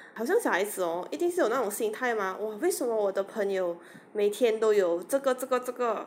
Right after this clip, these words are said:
可是我就没有？”我就会很自卑。然后为什么我的朋友可以去哪里，哪里，哪里旅行这样子，就是去什么 trip 都可以，可是我的时候就不能，不能，不能，不能这样，就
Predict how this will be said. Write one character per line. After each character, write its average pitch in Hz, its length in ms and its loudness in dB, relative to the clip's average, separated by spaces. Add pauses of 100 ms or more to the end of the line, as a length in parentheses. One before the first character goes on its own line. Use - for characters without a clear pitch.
(100)
可 233 80 -6
是 277 120 -2
我 277 220 4
就 277 180 0
没 202 280 4
有？” 196 100 6
我 175 160 6
就 285 140 0
会 311 120 6
很 247 240 2
自 - 200 -8
卑。 165 420 0
然 226 100 0
后 294 80 2
为 381 80 4
什 381 140 -2
么 208 80 0
我 190 80 0
的 180 80 -6
朋 202 240 -4
友 175 160 -2 (300)
可 254 120 6
以 208 120 6
去 277 300 -6 (100)
哪 196 180 2
里， 196 140 2
哪 180 180 0
里， 196 160 0
哪 180 160 0
里 196 140 2
旅 165 180 -4
行 175 320 -4
这 220 100 -4
样 220 160 -2
子， 185 160 -4
就 185 120 -4
是 240 280 0 (120)
去 269 200 -4
什 226 140 -6
么 180 120 -6
trip - 260 -4
都 190 100 -6
可 180 180 -12
以， 160 80 -10
可 202 120 -10
是 247 180 -4 (300)
我 196 160 4
的 202 180 4
时 226 80 -6
候 196 140 0
就 202 120 -8
不 285 220 0
能， 180 240 2
不 254 140 -2
能， 208 160 -2
不 247 160 0
能， 190 160 0
不 226 160 -4
能 170 180 -2
这 220 80 -4
样， 240 100 -2
就 349 140 2